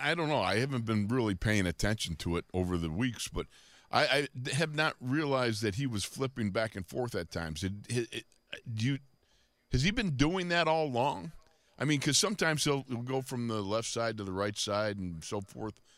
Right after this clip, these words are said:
you know, trying to create that matchup or mismatch that he wants. Um, but I had not noticed him, like, you know, flipping with Alex Highsmith too much. I might have noticed it maybe once or twice, but certainly nothing where there was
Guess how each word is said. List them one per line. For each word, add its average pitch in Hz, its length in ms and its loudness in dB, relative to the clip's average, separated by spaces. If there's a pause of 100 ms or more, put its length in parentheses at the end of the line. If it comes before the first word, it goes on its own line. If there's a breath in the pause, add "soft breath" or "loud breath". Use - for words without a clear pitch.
(220 soft breath)
you 110 60 -8
know, 110 80 0
trying 120 260 2
to 113 60 0
create 110 380 0
that 95 200 0
matchup 95 520 -2 (320)
or 95 160 -6
mismatch 90 640 -4
that 82 140 -8
he 87 80 -4
wants. 90 680 -8 (540)
Um, 87 320 -2
but 90 160 -2 (120)
I 120 160 0
had 196 200 0
not 175 160 0
noticed 131 400 0
him, 107 160 2
like, 101 380 0
you 113 100 -2
know, 98 100 -2
flipping 117 440 -4
with 98 200 -6 (140)
Alex 107 300 0
Highsmith 107 520 -2 (240 loud breath)
too 180 100 -2
much. 156 200 0
I 156 100 0
might 170 320 0
have 123 160 -6
noticed 131 300 2
it 110 60 -8
maybe 110 260 0
once 117 320 -2
or 85 60 -8
twice, 104 380 -4
but - 160 -10 (360 soft breath)
certainly 120 340 -2
nothing 113 420 0
where 95 220 2
there 95 200 -2
was 92 200 -4